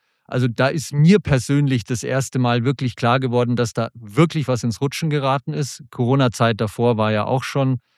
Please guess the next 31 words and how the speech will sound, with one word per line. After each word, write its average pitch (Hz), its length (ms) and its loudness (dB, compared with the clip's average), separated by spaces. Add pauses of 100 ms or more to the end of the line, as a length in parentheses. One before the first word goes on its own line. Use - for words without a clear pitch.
(320)
heftig. 147 580 0 (340)
Und 135 320 2
jetzt 127 440 -2
häuft 131 420 2
es 135 120 0
sich 123 200 -2
eigentlich 117 320 0
fast 113 360 -4
wöchentlich. 110 580 -4
Denken 120 260 0
Sie 113 180 0
an 107 100 0
Daniel 117 600 0
Günther 131 640 2
bei 113 260 0
Markus 113 440 -2
Lanz, 123 580 0
der 110 380 0 (420)
mehr 123 220 4
oder 127 160 4
weniger 123 300 2
offen 123 420 0
ein 123 120 0
Medienverbot 135 840 0
fordert 123 400 2
mit 113 160 -2
Blick 127 240 -4
auf 113 280 -4
das - 400 -8
Portal 117 420 0
News. 139 480 2